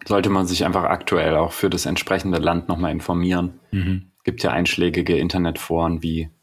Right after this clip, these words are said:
Speaker 1: das erwähnte Going Electric Forum.
Speaker 2: Genau.
Speaker 1: Wo sich auch viel getan hat, ist bei den Ladesäulen selbst. Wenn ich zurückdenke,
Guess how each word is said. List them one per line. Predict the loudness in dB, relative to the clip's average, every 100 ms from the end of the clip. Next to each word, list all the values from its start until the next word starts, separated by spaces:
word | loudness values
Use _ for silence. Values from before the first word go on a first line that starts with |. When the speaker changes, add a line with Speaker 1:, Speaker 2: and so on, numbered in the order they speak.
| _ -4
Speaker 1:
das | -2 -2 -8 -10 -2
erwähnte | 0 2 2 2 2
Going | 2 2 2 0
Electric | -2 -2 -6 -6 -12 _ _
Forum. | -4 -2 -4 -6 _ _ _ _
Speaker 2:
Genau. | -6 -4 -4 -8 -12 _ _ _ -2
Speaker 1:
Wo | 0
sich | 2 2
auch | 2
viel | 2 2
getan | 2 2 2 2
hat, | 2 0
ist | -2 0
bei | 2
den | 4
Ladesäulen | 4 2 2 4 4 2 2
selbst. | 4 2 0 -6 -4
Wenn | 0 0
ich | 0 -4 -12 _
zurückdenke, | -6 0 0 2 2 2 4 4 4